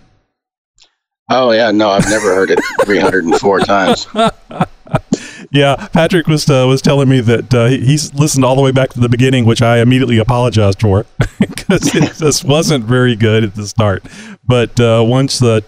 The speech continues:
Speaker 2: uh, Josh, uh, joined, it improved, and then, uh, with Tammy, it, uh, it got a lot more fun. So, Patrick, tell us something about your, uh, uh, Northeast, uh, the Wheel Northeast organization.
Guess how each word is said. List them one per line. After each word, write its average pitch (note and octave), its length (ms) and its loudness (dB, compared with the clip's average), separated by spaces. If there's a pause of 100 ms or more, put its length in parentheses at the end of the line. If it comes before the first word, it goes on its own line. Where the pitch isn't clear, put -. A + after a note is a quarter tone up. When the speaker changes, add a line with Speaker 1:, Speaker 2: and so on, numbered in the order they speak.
Speaker 2:
uh, A2 140 0
Josh, B2+ 440 0
uh, A2 340 2
joined, A#2 360 2
it A2+ 100 2
improved, A#2 440 2
and A2 120 2
then, A2+ 140 2
uh, G#2+ 140 4
with A2 140 2
Tammy, A2+ 380 2
it, G2+ 120 0 (100)
uh, G#2+ 60 2
it G2+ 160 0
got B2 120 0
a B2 40 2
lot A2+ 140 0
more G#2+ 160 2
fun. G2 300 0 (400)
So, F#3 200 0
Patrick, G#3 500 0
tell G#3+ 260 0
us D4 140 2
something F3+ 480 0
about B2+ 480 0
your, B2 440 2
uh, A#2 380 2 (340)
uh, B2 220 0
Northeast, C#3 720 0
uh, G#2+ 560 0
the A#2 100 0
Wheel C#3+ 200 2
Northeast B2+ 500 0
organization. G2 600 -2